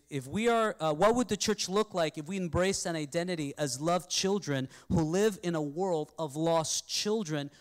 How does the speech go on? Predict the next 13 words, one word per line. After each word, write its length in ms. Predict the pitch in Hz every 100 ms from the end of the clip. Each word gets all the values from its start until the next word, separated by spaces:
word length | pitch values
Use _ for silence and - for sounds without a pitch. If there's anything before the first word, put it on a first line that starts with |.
| _
who 160 | - 180
do 120 | 160
not 360 | 156 170 180 165
know 340 | 165 170 147
the 120 | 143
Father's 500 | - - 139 135 131
love? 540 | 131 131 135 107 - - _ _ _ _ _ _ _ -
Okay, 120 | 151
let 160 | 151
me 80 | 170
say 180 | 165 175
that 140 | 160
again. 300 | 156 147 123